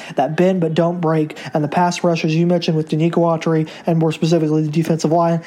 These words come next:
has to really play well and play effectively in order for the defensive secondary to do its job. But when you look at the Colts cornerback room, Pierre Desir played really, really well against some of the better receivers. You know, Amari Cooper and DeAndre Hopkins are just a couple of examples.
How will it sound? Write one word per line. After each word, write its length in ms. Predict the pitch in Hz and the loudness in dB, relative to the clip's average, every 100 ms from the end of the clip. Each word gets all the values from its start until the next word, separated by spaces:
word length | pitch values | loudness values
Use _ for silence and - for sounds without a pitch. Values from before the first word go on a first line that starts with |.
| - - | -8 -2
has 220 | 180 - | -2 0
to 80 | 160 | 2
really 300 | 175 180 175 | 2 2 0
play 260 | - 170 | 0 2
well 380 | 156 165 165 165 | 2 2 2 0
and 120 | 151 | -2
play 160 | - 165 | -2 -2
effectively 580 | 151 202 185 170 156 156 | 2 0 0 0 0 2
in 60 | |
order 200 | 156 156 | 0 0
for 120 | 156 | 0
the 100 | 156 | 0
defensive 500 | 151 160 160 160 160 | 2 0 0 -2 -4
secondary 520 | - 170 160 156 156 156 | -2 -2 0 0 0 0
to 100 | 147 | 0
do 140 | 151 | 2
its 180 | 294 - | 0 0
job. 400 | - 104 185 - - - - - | -4 -2 -4 -8 -18 -18 -18 -2
But 80 | 165 | 0
when 140 | 165 | 2
you 80 | 170 | 2
look 200 | 185 254 | 2 2
at 140 | 262 214 | 0 -2
the 60 | |
Colts 320 | 202 214 208 | 0 0 0
cornerback 600 | - 208 202 165 147 147 | 0 2 2 2 -2 -2
room, 300 | 190 233 220 | -4 -2 -4
Pierre 320 | 208 196 202 196 | 0 2 4 4
Desir 460 | 190 160 180 156 | 2 2 2 0
played 240 | 143 160 151 | -2 0 2
really, 280 | 165 180 | 2 2
really 240 | 165 170 165 | 2 2 2
well 180 | 165 160 | 2 2
against 260 | 156 151 | 0 0
some 100 | 170 | 0
of 80 | 160 | 2
the 60 | 151 | 2
better 220 | 165 165 | 2 2
receivers. 600 | 156 - 160 156 156 - - - - - - | 0 0 0 2 0 -4 -12 -16 -18 -14 -2
You 100 | 175 | 0
know, 60 | |
Amari 260 | 156 175 175 | 4 2 2
Cooper 300 | 185 180 170 | 2 2 2
and 100 | 160 | 4
DeAndre 280 | 165 165 151 | 2 2 0
Hopkins 380 | 170 175 165 | 0 0 0
are 60 | 160 | 0
just 200 | 156 - | 0 -4
a 40 | |
couple 280 | 165 165 160 | -2 0 0
of 100 | 160 | 0
examples. 500 | 151 165 156 180 190 | 0 0 0 -2 -4